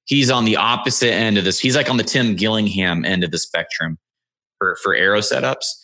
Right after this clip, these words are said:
And, uh, he, he shoots him out to a hundred and ten yards. I mean, I, that's gonna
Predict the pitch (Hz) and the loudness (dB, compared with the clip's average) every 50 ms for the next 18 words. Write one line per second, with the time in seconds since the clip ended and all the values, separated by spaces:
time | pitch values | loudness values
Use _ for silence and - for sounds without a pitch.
0 | _ _ - - - - - _ _ - 110 104 101 95 92 90 85 92 90 90 | _ _ -20 -20 -20 -20 -20 _ _ -4 -2 0 0 0 0 2 2 2 2 2
1 | 87 80 - - - 110 113 120 123 104 92 120 135 127 - 135 120 101 - 107 | 0 0 -2 -4 -4 -2 0 0 0 0 2 0 0 0 0 0 0 0 0 0
2 | 98 92 90 92 - - 92 90 95 98 95 90 85 85 - 92 85 82 85 80 | 0 0 0 -2 -2 -2 -2 0 0 0 0 0 -2 -2 -4 -4 -4 -4 -2 -2
3 | 80 82 80 78 78 - 85 87 87 85 82 80 - - - 98 98 - - 107 | -2 -2 -2 -4 -4 -4 -2 -2 -2 0 -2 -2 -2 -2 -2 -4 -4 -2 -2 -2
4 | 90 82 80 | -2 -2 -4